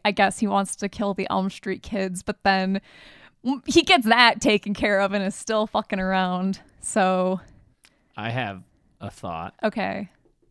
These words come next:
Speaker 2: Because this is an arbitrary game, let's say that were in Dream Warriors rules, and the best way to defeat Freddy is by digging up his bones and, uh,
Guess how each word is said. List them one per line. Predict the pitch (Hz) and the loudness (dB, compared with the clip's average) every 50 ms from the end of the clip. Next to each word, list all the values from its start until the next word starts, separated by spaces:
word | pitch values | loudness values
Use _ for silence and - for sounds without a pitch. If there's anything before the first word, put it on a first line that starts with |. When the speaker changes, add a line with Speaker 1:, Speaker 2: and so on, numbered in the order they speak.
| _ _ _ _ _ _ _ _ _ _ _ _ _ _ _ _ _ 107 | _ _ _ _ _ _ _ _ _ _ _ _ _ _ _ _ _ -18
Speaker 2:
Because | 104 113 98 - 156 165 160 156 151 139 | -16 -14 -8 -2 2 2 2 2 0 -2
this | 131 - 131 117 - 127 | -2 -2 -2 -2 -2 -4
is | 117 101 104 | -4 -4 -4
an | 107 98 | -6 -4
arbitrary | - 107 113 113 110 117 - - 127 120 117 113 110 | -2 0 0 0 -2 -4 -6 -2 -2 0 0 0 -2
game, | 107 104 92 90 90 90 | -2 -4 -4 -4 -4 -4
let's | 98 127 165 - - | -2 -2 -2 -4 -4
say | - - 135 127 123 117 117 127 147 147 _ _ - | -4 0 0 0 2 0 0 -2 -4 -6 _ _ -4
that | 131 127 120 120 120 120 120 - _ _ _ _ _ _ _ _ _ _ | -2 0 2 2 2 0 -2 -4 _ _ _ _ _ _ _ _ _ _
were | - 123 127 135 135 139 | -2 0 2 2 2 2
in | 135 139 131 127 | 2 0 0 0
Dream | 120 120 135 160 175 165 | 0 0 2 2 2 2
Warriors | 143 113 98 92 90 85 76 73 78 80 - | 2 0 0 -2 -4 -6 -8 -10 -10 -12 -12
rules, | 69 55 50 50 - - - - - _ _ _ _ | -12 -12 -12 -12 -14 -16 -16 -18 -20 _ _ _ _
and | - 98 98 95 90 90 90 | -12 -10 -8 -8 -8 -8 -8
the | 98 | -6
best | 98 104 101 - - | -6 -6 -6 -6 -6
way | 117 110 110 | -6 -6 -6
to | 104 104 | -6 -6
defeat | 95 - 104 - - 117 113 - | -8 -10 -12 -10 -8 -8 -8 -8
Freddy | - - 135 143 143 127 107 104 113 120 - _ _ _ _ _ _ - | -6 -2 0 0 2 2 0 -2 -4 -6 -8 _ _ _ _ _ _ -14
is | 107 101 | -12 -8
by | 87 104 101 | -6 -6 -4
digging | 101 104 117 113 120 123 | -4 -2 -2 -2 0 -2
up | 120 - 117 | -2 -2 -2
his | 110 101 | -4 -4
bones | 98 110 117 127 120 101 87 71 57 50 - - - - _ _ _ _ _ _ - | 0 0 2 2 0 -2 -4 -8 -12 -16 -16 -18 -20 -20 _ _ _ _ _ _ -12
and, | 85 87 90 87 87 85 | -10 -8 -8 -8 -8 -6
uh, | 87 87 87 87 85 85 85 85 82 82 80 | -6 -6 -6 -6 -6 -6 -6 -6 -6 -8 -8